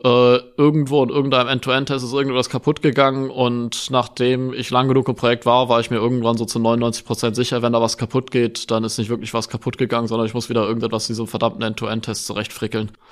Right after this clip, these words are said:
Also einfach so, so viele kleine Dinge, wo man irgendwie gemerkt hat, einfach, das ist,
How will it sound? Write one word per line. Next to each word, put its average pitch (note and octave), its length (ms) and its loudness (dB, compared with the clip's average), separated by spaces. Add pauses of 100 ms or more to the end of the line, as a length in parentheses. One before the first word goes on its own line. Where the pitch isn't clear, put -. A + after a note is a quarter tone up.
(240)
Also C3+ 200 6
einfach C#3 200 4
so, C#3 180 6
so C3 160 4
viele D3 880 4
kleine B2+ 720 0
Dinge, A2+ 400 2 (560)
wo B2 80 -2
man B2 140 4
irgendwie C#3 240 6
gemerkt B2+ 340 2
hat, B2 220 0
einfach, B2+ 720 0 (100)
das - 180 -4
ist, - 640 -6